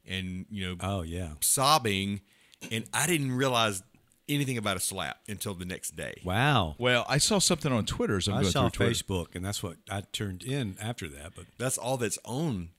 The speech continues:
Speaker 1: Facebook now are memes of the
Speaker 2: Yeah.
Speaker 1: slap.
Speaker 3: Oh,
Speaker 2: Yeah.
Speaker 3: they're great memes, too.
Speaker 2: Yeah.
Speaker 1: That's
Speaker 3: So,
Speaker 1: a good one.
Speaker 3: when, the first time you saw it, did you think that, um,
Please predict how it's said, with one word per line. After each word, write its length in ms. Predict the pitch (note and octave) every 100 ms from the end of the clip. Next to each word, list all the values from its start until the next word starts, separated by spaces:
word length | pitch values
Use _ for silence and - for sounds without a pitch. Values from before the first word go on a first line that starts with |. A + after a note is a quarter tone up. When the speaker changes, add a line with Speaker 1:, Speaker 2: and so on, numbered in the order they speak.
| _ -
Speaker 1:
Facebook 400 | G#2 F2+ F2+ C2+
now 360 | F2+ G#2+ F2 E2+
are 280 | E2+ E2+ E2+
memes 560 | F#2+ G#2 A2+ G2 F2+ -
of 200 | - F2 E2 -
the 80 | E2+
Speaker 2:
Yeah. 100 | E2
Speaker 1:
slap. 260 | F2 - - -
Speaker 3:
Oh, 140 | B2 A2
Speaker 2:
Yeah. 60 |
Speaker 3:
they're 100 | G#2 G#2+
great 440 | - G#2 G2 E2
memes, 400 | F2 D#2+ D#2+ -
too. 120 | -
Speaker 2:
Yeah. 80 | D#2 D#2+
Speaker 1:
That's 160 | D#2+
Speaker 3:
So, 120 | G2+
Speaker 1:
a 40 | D#2+
good 180 | G2 F#2
one. 140 | F#2+ - - -
Speaker 3:
when, 260 | - C#3+ D3+
the 80 | B2
first 220 | F#3 G3
time 140 | G3
you 60 | C#3
saw 260 | - C#3+ B2+
it, 140 | F#2+
did 220 | G#2+ G2+
you 140 | A2+ B2
think 680 | - - C#3 C#3 A2 - - F#2
that, 480 | G#2+ G#2+ G2+ - -
um, 400 | G2 F2+ E2+